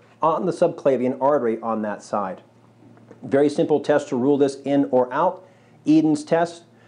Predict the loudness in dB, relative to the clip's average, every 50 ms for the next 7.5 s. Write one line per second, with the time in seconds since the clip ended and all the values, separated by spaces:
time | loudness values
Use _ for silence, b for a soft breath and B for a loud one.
0 | b b -2 -2 0 0 -2 -4 -2 -2 -2 0 -2 -4 -6 -4 -2 -2 -2 0
1 | -2 -2 0 0 0 0 0 -2 -4 -2 -2 -2 0 -2 -6 -8 -4 -2 -2 -2
2 | -2 0 0 2 2 2 0 0 0 0 0 0 -2 B B B B B B -6
3 | 0 0 0 0 0 0 2 4 4 4 4 2 0 -6 b b b b b b
4 | -10 -10 -6 -4 -4 -4 -4 -4 -4 -4 -2 0 2 2 0 0 -2 -6 -6 -4
5 | -4 -2 0 2 2 2 2 2 0 0 -2 -4 -4 -2 -2 -2 0 0 0 2
6 | 0 0 -2 0 -2 0 0 0 -2 -4 -8 -6 -4 -4 0 0 0 0 0 -2
7 | -2 0 0 2 2 2 2 0 -4